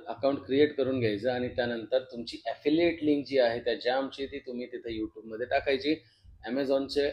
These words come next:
affiliate करताना त्यांचे rules नक्की वाचून घ्या, कारण खूप, अ, strict rules आहे त्यांचे. जसं की तुम्ही ते WhatsApp share नाही करू शकत, तुमच्या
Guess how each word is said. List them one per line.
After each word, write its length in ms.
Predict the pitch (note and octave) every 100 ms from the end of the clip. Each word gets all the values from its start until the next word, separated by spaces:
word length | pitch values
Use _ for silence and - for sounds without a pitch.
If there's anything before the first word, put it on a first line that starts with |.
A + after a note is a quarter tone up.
| -
affiliate 560 | A2+ B2+ B2 C3 C3
करताना 500 | A#2 A#2 B2+ B2 A#2+
त्यांचे 320 | A#2 A#2 A2+ A#2+
rules 400 | G2+ C#3 C3+ -
नक्की 280 | - - D3
वाचून 340 | B2 G2+ B2
घ्या, 120 | G#2+
कारण 520 | B2 - B2+ C3+ C#3+ C3+ -
खूप, 200 | C#3 C#3+ - - _ - -
अ, 120 | G#2+
strict 400 | G2+ - D#3+ -
rules 260 | D3 C#3+ B2+
आहे 160 | A#2+
त्यांचे. 320 | A#2 A2 A2+ C#3+ - _ _
जसं 160 | A2+ C3
की 120 | B2
तुम्ही 280 | A#2+ C3 C3
ते 120 | C3
WhatsApp 400 | B2+ A2 - B2+
share 220 | - B2
नाही 180 | A#2 A#2+
करू 180 | A2+ A2+
शकत, 240 | A2+ A2+
तुमच्या 320 | A2+ A#2+ A2+